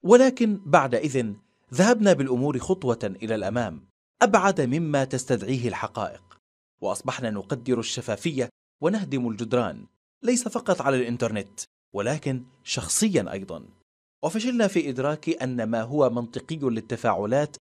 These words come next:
غير المتزامنة التي تتميز بمجهولية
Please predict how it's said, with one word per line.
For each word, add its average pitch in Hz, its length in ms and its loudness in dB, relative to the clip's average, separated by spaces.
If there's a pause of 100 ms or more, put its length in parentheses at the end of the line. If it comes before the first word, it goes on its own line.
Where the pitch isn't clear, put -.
غير 151 300 2
المتزامنة 101 720 -2 (360)
التي 120 300 -4
تتميز 156 560 0
بمجهولية 131 800 0